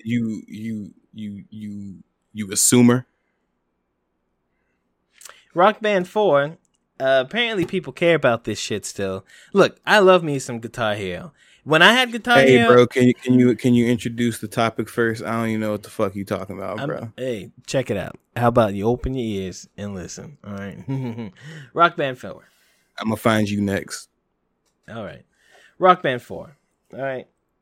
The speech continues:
Speaker 2: Rock Band four is going to be forward compatible with, uh, PlayStation five and Xbox,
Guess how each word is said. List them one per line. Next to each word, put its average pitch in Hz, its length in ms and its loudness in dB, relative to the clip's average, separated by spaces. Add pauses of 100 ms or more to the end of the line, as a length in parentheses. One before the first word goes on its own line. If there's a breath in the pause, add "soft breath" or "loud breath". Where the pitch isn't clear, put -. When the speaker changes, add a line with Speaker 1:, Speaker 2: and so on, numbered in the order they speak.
(180)
Speaker 2:
Rock 180 280 -4
Band 160 260 0
four 127 320 2
is 113 360 -4
going 120 280 -4
to 113 40 -10
be 113 140 -6
forward 139 680 -2
compatible 117 880 -4
with, 104 460 -8 (580)
uh, 95 240 -10
PlayStation 117 420 -8
five 101 460 -6
and 107 80 -12 (140)
Xbox, - 460 -6